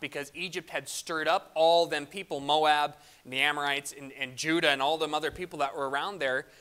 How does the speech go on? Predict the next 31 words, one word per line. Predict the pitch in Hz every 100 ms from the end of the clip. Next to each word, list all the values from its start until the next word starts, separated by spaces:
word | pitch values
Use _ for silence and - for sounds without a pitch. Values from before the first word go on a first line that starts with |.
| _
to | -
fight | 131 151 131
against | 139 185 -
them, | 135
when | 131 131
they | 131 131
had | 123
stirred | - - 160 190 165
those | 160 -
people | - 165 139 160
up, | 214 160 - _ _ - _ - 127
they | 147 143 123 _ _ _ _
asked, | 139 147 - -
they | 147
came | 139 175 170 165 165 _ _ _ _ -
to | 160
Egypt | 190 277 180
and | 156
says, | 143 156 139 - _ _ _ _ _ _ 131
"You | 151 165
need | 170
to | 147
come | - 185 151
out | 151 151
and | 131
fight | - 208 170
with | 131
us." | 123 101 - - - _
So | -
they | 143 143
said, | 160